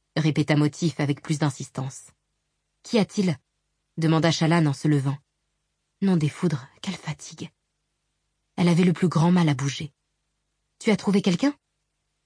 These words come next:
Oui. Voilà qui retint aussitôt son attention. Sans poser davantage de questions,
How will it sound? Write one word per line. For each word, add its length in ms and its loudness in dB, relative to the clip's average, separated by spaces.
Oui. 320 0
Voilà 280 4
qui 140 -2
retint 280 2
aussitôt 340 0
son 180 -4
attention. 460 -10
Sans 200 0
poser 240 2
davantage 460 2
de 80 0
questions, 460 -4